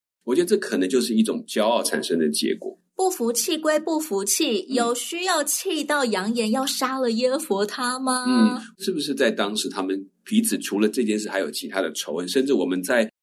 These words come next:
Speaker 1: 某一些比较部落的一个角度来思考一下，是不是这个时间点对以法莲也可以作为他扩张的机会？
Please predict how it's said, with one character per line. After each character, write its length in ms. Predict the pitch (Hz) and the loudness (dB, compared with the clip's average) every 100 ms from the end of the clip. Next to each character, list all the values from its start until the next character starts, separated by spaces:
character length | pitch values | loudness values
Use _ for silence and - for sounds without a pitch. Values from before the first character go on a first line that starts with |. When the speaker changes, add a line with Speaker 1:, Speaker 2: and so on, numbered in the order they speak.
| - | -2
Speaker 1:
某 200 | 90 92 | 0 2
一 40 | |
些 180 | - 139 | 2 0
比 140 | - | -2
较 280 | - 107 95 - | -2 0 0 -2
部 140 | 120 | 0
落 120 | 110 | 2
的 120 | 101 76 | 0 0
一 80 | |
个 80 | 92 | -2
角 180 | 87 90 | -2 -2
度 100 | 95 | 0
来 140 | 87 | 0
思 180 | 80 - | -2 -6
考 140 | - 85 | -4 -2
一 20 | |
下， 40 | 95 | 0
是 140 | 165 | 0
不 80 | 151 | -2
是 60 | |
这 160 | - 180 | 0 2
个 100 | - | 2
时 180 | - - | 0 -2
间 220 | 110 113 | 0 0
点 160 | 95 - | 0 0
对 100 | - | -2
以 120 | 92 | 0
法 180 | 92 82 | -2 -2
莲 100 | 80 | -2
也 120 | 85 | -4
可 140 | - 139 | -2 0
以 180 | 123 - | 0 0
作 160 | 110 | 0
为 120 | 92 | -2
他 160 | 90 95 | -2 -8
扩 320 | - 156 - | -2 4 4
张 220 | - 82 | 4 -4
的 100 | 78 | -4
机 260 | - - 76 | -2 -2 -2
会？ 160 | 73 | -2